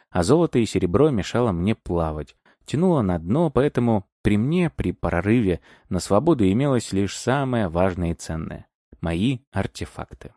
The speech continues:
Футляр с серебряными иглами также пришлось оставить в пещере.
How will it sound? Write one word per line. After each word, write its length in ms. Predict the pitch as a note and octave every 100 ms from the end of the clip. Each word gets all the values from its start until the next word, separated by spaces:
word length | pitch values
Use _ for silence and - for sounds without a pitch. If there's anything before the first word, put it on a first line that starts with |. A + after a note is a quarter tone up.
| _ _ _ _ _ _ _ _ - -
Футляр 400 | - C3+ C#3 -
с 60 |
серебряными 640 | - F2 E2+ D#2+ D#2+ D#2+ G#2
иглами 340 | C3 C#3 C#3+
также 360 | - F2+ F#2+ G2
пришлось 500 | D#2+ D#2 E2 E2 - _ _ _ _
оставить 440 | - - E2 D#2 -
в 60 |
пещере. 500 | E2 - - - -